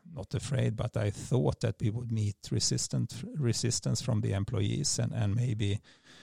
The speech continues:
uh, people that didn't want to really,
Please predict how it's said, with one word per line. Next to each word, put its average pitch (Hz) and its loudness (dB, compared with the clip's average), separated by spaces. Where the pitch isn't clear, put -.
uh, 147 -2
people 123 0
that 107 2
didn't 110 4
want 107 2
to 107 2
really, 104 2